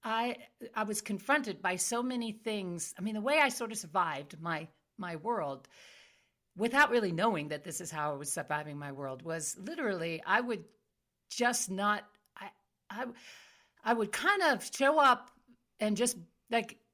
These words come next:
I think I wrote about this in the book. Like, when I was in high school,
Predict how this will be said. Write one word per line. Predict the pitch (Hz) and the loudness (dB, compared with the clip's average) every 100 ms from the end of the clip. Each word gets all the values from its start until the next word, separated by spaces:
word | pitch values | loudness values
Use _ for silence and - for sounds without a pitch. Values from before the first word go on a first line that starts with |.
| - | -6
I | 202 | -4
think | 320 277 | -2 -2
I | |
wrote | 185 214 185 | 0 0 2
about | 185 185 | 2 0
this | 180 - | -2 -6
in | |
the | 165 | -6
book. | 151 170 - 170 | -4 -4 -4 -8
Like, | 165 - | -8 -8
when | 170 | -6
I | 180 | -4
was | 196 214 | -4 -2
in | |
high | 208 240 | 0 0
school, | 233 - 165 143 | 0 -4 -6 -6